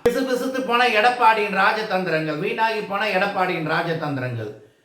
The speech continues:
தேசிய பார்வை சேனல் நேயர்களுக்கு வணக்கம், நான் உங்கள் ஹேமந்த் குமார். இப்போ விடுதலை சிறுத்தைகள், அஹ், ஆதவ் அர்ஜுனா விதவிதமா சொல்லியிருந்ததெல்லாம் நமக்கு தெரியும். ஆதவ் அர்ஜுனா உண்மையில யாரு? He is son in law of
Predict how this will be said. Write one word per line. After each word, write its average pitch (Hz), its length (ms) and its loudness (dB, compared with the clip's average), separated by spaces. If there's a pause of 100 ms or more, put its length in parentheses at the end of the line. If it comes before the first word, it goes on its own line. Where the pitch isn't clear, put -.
(180)
தேசிய 240 360 4
பார்வை 247 280 2
சேனல் 233 320 -2
நேயர்களுக்கு 226 380 -4
வணக்கம், 208 380 -4
நான் 190 220 -2
உங்கள் 175 320 -6
ஹேமந்த் 160 300 -6
குமார். 127 320 -4 (1160)
இப்போ 185 320 2
விடுதலை 208 440 0
சிறுத்தைகள், 190 480 -2 (500)
அஹ், 180 260 -2
ஆதவ் 196 320 2
அர்ஜுனா 180 340 -2
விதவிதமா 175 400 -4
சொல்லியிருந்ததெல்லாம் 160 580 -4
நமக்கு 151 260 -2
தெரியும். 143 340 -2 (540)
ஆதவ் 226 380 2
அர்ஜுனா 185 300 0
உண்மையில 180 380 -2
யாரு? 147 260 0 (1000)
He 208 60 -4
is 233 260 -2
son 202 160 0
in 226 100 -4
law 202 240 2
of 202 60 -2